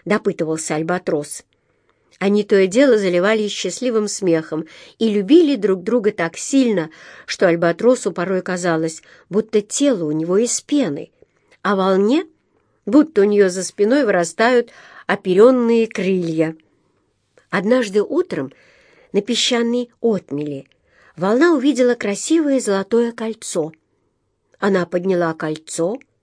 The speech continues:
и поспешила к скале, в упоении представляя себе, как подарит кольцо альбатросу.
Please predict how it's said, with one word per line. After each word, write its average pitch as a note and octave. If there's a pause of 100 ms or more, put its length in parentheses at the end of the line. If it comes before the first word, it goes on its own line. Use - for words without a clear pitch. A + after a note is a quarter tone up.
(300)
и G3
поспешила G3+
к A#3
скале, A#3 (500)
в F3+
упоении G#3
представляя G#3
себе, G3 (280)
как F3+
подарит B3+
кольцо F3+
альбатросу. F3